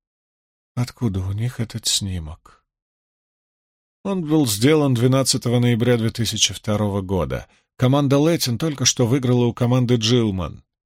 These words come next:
В том матче Том был тайтендом. Сделал невероятный поздний кэтч, перехватил мяч у нападающих Джилман, и Лэтин перешли в контратаку.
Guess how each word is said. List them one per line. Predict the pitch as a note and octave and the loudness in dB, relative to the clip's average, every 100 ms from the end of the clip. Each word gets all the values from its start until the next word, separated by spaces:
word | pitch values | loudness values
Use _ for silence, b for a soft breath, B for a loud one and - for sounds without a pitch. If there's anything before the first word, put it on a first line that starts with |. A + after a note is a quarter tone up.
| _ _ _ | _ _ _
В | - | -4
том | B2 B2+ | 0 2
матче | C#3+ C#3+ C3 - F2 | 2 2 0 -2 -2
Том | - C#3+ B2 | -4 -2 2
был | C3+ | 0
тайтендом. | - C3+ B2+ B2 C3 B2 G#2 F2 C2 - _ _ _ - | 0 2 2 0 0 0 0 -4 -6 -14 _ _ _ -2
Сделал | G2 F#2 C#3 C3+ B2+ | 0 4 4 6 4
невероятный | B2+ C3 C#3+ C#3+ D3+ C3 - A#2 G#2+ | 2 2 2 2 2 0 0 0 0
поздний | - B2+ G#2+ G#2+ G2+ | 2 2 2 0 -2
кэтч, | - D3 C#3 - | -4 -2 0 0
перехватил | A#2 A2 A#2+ A#2 C3+ | -2 -2 -2 0 0
мяч | B2+ C3 - | 2 2 0
у | |
нападающих | A2+ A2+ A#2 C#3+ C3 - G#2+ | -2 -2 0 2 2 0 -2
Джилман, | G2 B2 F3 D3+ C#3+ C3 b b _ _ - | 0 2 2 0 -2 -6 b b _ _ 0
и | B2 | 4
Лэтин | D3 E3+ D3+ C3+ | 4 2 0 0
перешли | C3 B2+ - C3 | 0 0 0 0
в | |
контратаку. | - B2 - A#2+ G#2 D2+ - | 0 0 0 -2 -2 -4 -8